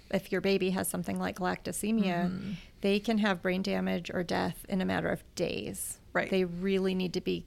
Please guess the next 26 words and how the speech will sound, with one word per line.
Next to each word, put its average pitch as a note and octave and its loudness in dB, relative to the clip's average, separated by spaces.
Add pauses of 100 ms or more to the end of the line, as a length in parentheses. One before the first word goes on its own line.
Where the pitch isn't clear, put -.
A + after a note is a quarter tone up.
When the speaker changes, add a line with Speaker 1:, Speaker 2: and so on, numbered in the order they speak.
Speaker 1:
caught G3 -2
and F3+ -2
treated E3+ 0
as F#3+ -4
soon - -4
as - -6
possible. - -8
Speaker 2:
Yeah. F#3+ -2 (640)
Yes. - -10 (1400)
Speaker 1:
So F#3 6
Speaker 2:
So, A3+ 2
Speaker 1:
the A#3+ 12
timing C4 6
Speaker 2:
um, G3 8
Speaker 1:
on F#3 4
them, F3 4
I F#3+ 8
was G#3 4
Speaker 2:
oh, G3+ 0
Speaker 1:
gonna G3 4
say F3 4
too, F#3+ 2
Speaker 2:
yes. F#3 4
Speaker 1:
is F3+ -4
really F3+ 4
critical. F3+ 0